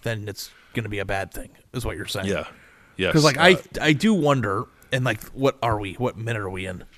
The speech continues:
Speaker 2: Fifty.
Speaker 1: Okay, so I'll just, I'm not gonna say what I was gonna say because that would, you know, put us over the
Speaker 2: New
Speaker 1: time
Speaker 2: episode.
Speaker 1: limit.
Speaker 2: New episode.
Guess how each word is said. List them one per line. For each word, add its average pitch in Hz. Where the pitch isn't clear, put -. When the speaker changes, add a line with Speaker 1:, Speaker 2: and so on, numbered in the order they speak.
Speaker 2:
Fifty. -
Speaker 1:
Okay, 98
so 98
I'll 120
just, 107
I'm 127
not 101
gonna 95
say 104
what 95
I 95
was 90
gonna 95
say 107
because 107
that 123
would, 101
you 131
know, 92
put -
us 113
over 110
the 107
Speaker 2:
New 117
Speaker 1:
time 123
Speaker 2:
episode. 104
Speaker 1:
limit. 87
Speaker 2:
New 117
episode. 95